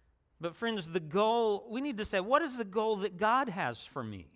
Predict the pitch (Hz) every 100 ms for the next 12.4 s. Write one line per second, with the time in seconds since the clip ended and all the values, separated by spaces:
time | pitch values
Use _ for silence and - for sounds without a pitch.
0 | _ _ _ _ _ _ _ _ _ _
1 | _ _ _ 208 277 233 208 175 214 233
2 | 233 190 208 170 196 208 160 170 214 294
3 | 196 147 127 160 127 - - - - 139
4 | 110 92 - - - - _ _ _ _
5 | _ _ _ _ _ _ _ 175 180 151
6 | 170 147 185 233 247 240 196 202 - 165
7 | 196 160 202 254 240 208 180 - 185 170
8 | 175 170 156 165 185 208 185 214 196 180
9 | 170 175 175 160 170 160 175 165 214 254
10 | 180 180 180 151 180 180 - 170 151 156
11 | 156 151 - 202 233 214 160 165 151 180
12 | 196 190 156